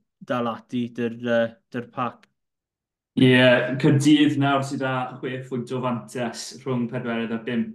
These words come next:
Speaker 2: bumed o flan Pontypool a cyn Pontypridd, felly, yym, wel, i ni cadw ymlaen i edrych ar hynny. Yn anffodus, gall,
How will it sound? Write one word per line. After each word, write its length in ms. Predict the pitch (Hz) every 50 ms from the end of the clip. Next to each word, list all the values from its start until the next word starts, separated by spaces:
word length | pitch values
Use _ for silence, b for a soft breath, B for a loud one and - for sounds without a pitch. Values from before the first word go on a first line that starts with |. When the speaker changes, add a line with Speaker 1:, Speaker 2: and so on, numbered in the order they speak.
| - _
Speaker 2:
bumed 440 | - 131 120 117 117 113 107 104 - B B B B B B B
o 80 | B 113
flan 220 | 123 120 120 120 117 123
Pontypool 680 | 123 113 110 - - - - 123 117 117 117 117 113
a 40 | 113 113 113 -
cyn 100 | - 120 113 -
Pontypridd, 640 | 123 113 - - - - 135 127 123 123 117 113 -
felly, 300 | 131 - - - 127 123 120 120 120 B B B B B B B
yym, 380 | 117 117 117 117 117 117 120 117 - - -
wel, 220 | 131 127 117 107 107 - - - _ _ _
i 80 | - 127
ni 120 | 120 120 120 117 - - - - -
cadw 180 | - 139 135 135
ymlaen 300 | 131 127 123 123 127 123
i 20 | 123
edrych 240 | 117 120 131 131 131
ar 80 | 123 123
hynny. 300 | 127 123 123 123 131 139 143 139
Yn 100 | 135 139 135
anffodus, 400 | 131 - 156 139 135 131 131 - - -
gall, 180 | 139 135 -